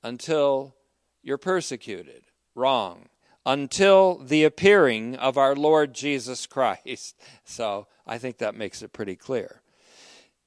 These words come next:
Eighth then, and we'll, this is the eighth and the final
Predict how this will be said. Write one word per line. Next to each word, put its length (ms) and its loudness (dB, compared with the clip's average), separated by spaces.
Eighth 500 4
then, 440 2
and 200 -8
we'll, 280 2
this 280 -6
is 140 -8
the 160 -6
eighth 320 0
and 160 -4
the 80 -4
final 600 -2